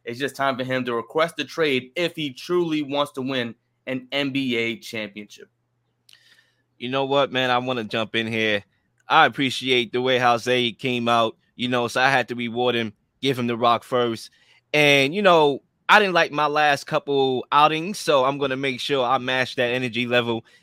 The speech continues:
Speaker 2: that Zay got going on there. But Zay, I gotta be frank with you, man. I don't understand why the hell we can't agree on this topic for one time. I mean, last week you decided to switch sides. I switched sides, right? And it wasn't planned. We both switched sides, and we would normally,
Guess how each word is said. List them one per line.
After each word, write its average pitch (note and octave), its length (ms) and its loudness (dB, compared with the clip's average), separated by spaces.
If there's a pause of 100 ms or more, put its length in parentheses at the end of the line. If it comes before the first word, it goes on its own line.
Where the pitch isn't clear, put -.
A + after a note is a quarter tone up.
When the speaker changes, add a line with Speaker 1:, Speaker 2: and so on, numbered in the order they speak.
(120)
Speaker 2:
that B2+ 140 4
Zay C3+ 200 2
got B2 240 4
going B2+ 240 0
on D#3+ 200 4
there. C3+ 280 4 (500)
But D3+ 140 4
Zay, F3 260 6
I E3+ 100 6
gotta E3+ 200 4
be D3+ 160 -6
frank D3+ 320 0
with C#3+ 160 -4
you, C3+ 100 -2
man. A#2+ 400 0
I D3 80 4
don't E3 160 4
understand D3 420 0
why D3 160 6
the C#3 100 2
hell C#3+ 200 2
we C#3+ 100 -4
can't C#3+ 240 -2
agree B2+ 180 -4
on C3 120 -4
this B2 100 -10
topic B2+ 320 0
for A2+ 120 -8
one A#2 160 -4
time. A2 360 -2 (440)
I C3+ 60 0
mean, D3 200 0
last E3+ 360 4
week D3 260 0
you C#3+ 120 -2
decided C#3+ 400 0
to C#3 60 -10
switch C3+ 280 -8
sides. C#3 500 -4 (320)
I D3+ 140 6
switched - 440 -6
sides, C3 480 2 (180)
right? D3 340 2
And C3+ 140 0
it D3 140 -2
wasn't D3+ 320 0
planned. C#3 400 2 (200)
We C3 100 -2
both D3+ 240 2
switched D#3 240 -6
sides, C#3 480 0
and B2 160 -6
we D3+ 100 -4
would C#3 180 -4
normally, C#3+ 480 -2